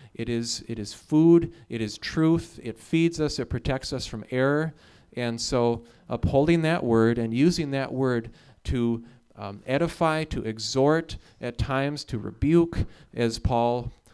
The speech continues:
urges Timothy how to steward the word of God, all for the edification, for the cleansing, and the health of the body of Christ.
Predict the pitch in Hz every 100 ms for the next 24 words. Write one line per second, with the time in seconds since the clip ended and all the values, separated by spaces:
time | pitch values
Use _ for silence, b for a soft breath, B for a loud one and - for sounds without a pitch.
0 | b b 117 - 127 113 104 - 156 156
1 | - 147 139 131 b b _ 120 120 123
2 | 110 - 123 123 117 117 123 120 113 104
3 | 104 107 b b b 110 143 160 151 135
4 | 127 123 135 135 120 123 - 123 117 117
5 | 127 - 120 117 117 120 117 113 117 113
6 | 113 117 107 107 107 104 95 92 - -
7 | 117 85 - - -